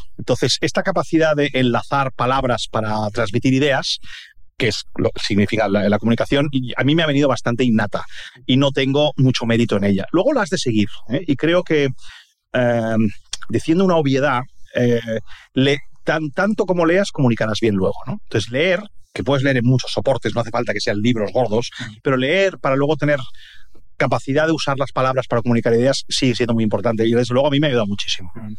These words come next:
Speaker 2: Hablaremos de cambio en esta charla, porque, como bien sabes, este podcast se llama Change It Talks.
Speaker 1: Sí.
Speaker 2: Em,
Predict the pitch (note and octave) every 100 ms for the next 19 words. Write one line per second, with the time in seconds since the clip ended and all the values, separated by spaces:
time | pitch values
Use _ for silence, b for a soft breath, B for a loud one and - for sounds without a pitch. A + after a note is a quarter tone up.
0 | B B B B A#2 B2+ D3+ G3 D#3 D3
1 | D#3 C3+ B2+ - G#2+ - D3 A2+ A#2 _
2 | _ _ _ _ _ _ - - - A2+
3 | A2+ A2 G2+ A2+ - A2+ G#2+ - A2+ G#2+
4 | - G#2+ A2 G#2 - G#2+ G2 - B2 A2
5 | C3+ - - - B2 - B B - F#2+
6 | F#2 F2+ F2